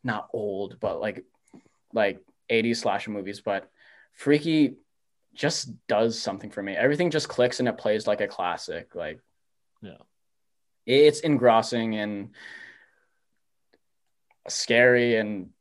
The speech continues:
Speaker 1: super, super hilarious, and the characters are great. Vince Vaughn's great.
Speaker 2: Yeah.
Speaker 1: I'm just in love with this movie.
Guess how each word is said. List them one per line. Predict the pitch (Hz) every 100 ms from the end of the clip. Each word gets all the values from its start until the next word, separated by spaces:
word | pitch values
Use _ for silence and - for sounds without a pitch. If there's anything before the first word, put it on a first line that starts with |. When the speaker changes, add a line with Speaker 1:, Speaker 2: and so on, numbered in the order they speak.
| _ _ -
Speaker 1:
super, | - - 202 196 143
super | 120 - - 131 127
hilarious, | 120 107 101 98 98 92 - -
and | 98 95 95 - - - - _ - - _ _ _ _ _
the | 110
characters | - 107 117 113
are | 107
great. | 107 101 98 85
Vince | 107 107
Vaughn's | 104 95 95
great. | - 87 87 85 - - - -
Speaker 2:
Yeah. | 113
Speaker 1:
I'm | 117 117
just | 107
in | 107
love | 98
with | 92
this | 92 -
movie. | 98 92 90